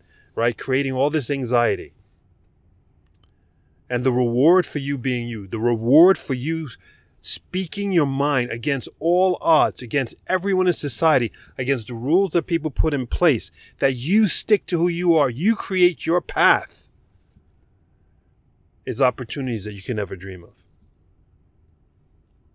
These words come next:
I'm reminding you that is worth being you, is worth speaking your voice, is worth your voice and your opinion that may go against everyone, including your family,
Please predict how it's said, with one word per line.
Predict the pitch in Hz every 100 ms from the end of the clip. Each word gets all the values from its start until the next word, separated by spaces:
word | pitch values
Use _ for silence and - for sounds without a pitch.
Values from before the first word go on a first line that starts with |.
| _ _ _ _ _ _ _ _ -
I'm | 117 151 175
reminding | 170 165 165 165 143 127
you | 101 - _ _ _
that | 110 123 131
is | 139 117
worth | 117 165 170 - -
being | 156 156 147
you, | 143 135 107 - _
is | - 117 101
worth | 120 175 170
speaking | - - 165 - 147
your | 135 135 170
voice, | 127 143 180 110 - - - _ - -
is | 139 120
worth | 151 185 - _ -
your | 120 139 202
voice | 180 202 190 -
and | 139
your | 143 214
opinion | - - 233 185 113 - -
that | - 143
may | 160 185
go | 165 170
against | 160 147 - - -
everyone, | 208 196 220 170 120 104
including | 120 107 170 202 214
your | 214
family, | - - 196 196 160 95